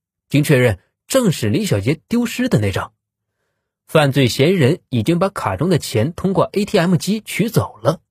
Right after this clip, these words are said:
银行监控拍下了男子的大概样貌。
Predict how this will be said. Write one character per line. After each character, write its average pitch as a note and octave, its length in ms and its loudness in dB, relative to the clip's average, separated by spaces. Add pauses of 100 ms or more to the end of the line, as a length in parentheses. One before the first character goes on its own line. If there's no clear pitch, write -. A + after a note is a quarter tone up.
(600)
银 C#3+ 200 4
行 C#3 200 0
监 F#3+ 180 2
控 A#2+ 300 -2 (100)
拍 B2+ 280 0
下 A#2+ 160 -2
了 F#2+ 100 -6
男 G#2+ 240 -2
子 - 120 -8
的 - 140 -12
大 A2 160 -4
概 G2+ 140 -4
样 D3+ 180 2
貌。 - 220 -8